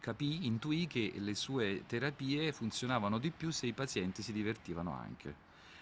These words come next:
E quindi facevano degli incontri,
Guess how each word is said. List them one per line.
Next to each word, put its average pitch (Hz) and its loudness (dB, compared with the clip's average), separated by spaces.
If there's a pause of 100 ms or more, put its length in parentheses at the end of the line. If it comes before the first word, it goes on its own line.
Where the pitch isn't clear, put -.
(120)
E 123 -2
quindi 180 4
facevano 127 2
degli 107 -2
incontri, 110 0